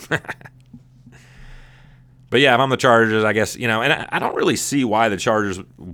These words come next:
need a wideout. They've got, they've got weapons. You know what the Chargers need to do? They need to win. That's it. I'd take a corner.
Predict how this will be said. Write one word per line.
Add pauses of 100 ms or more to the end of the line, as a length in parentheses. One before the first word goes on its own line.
(180)
need
a
wideout.
They've
got, (420)
they've
got
weapons. (720)
You
know
what
the
Chargers
need
to
do? (340)
They
need
to
win. (1300)
That's
it. (2500)
I'd
take
a
corner.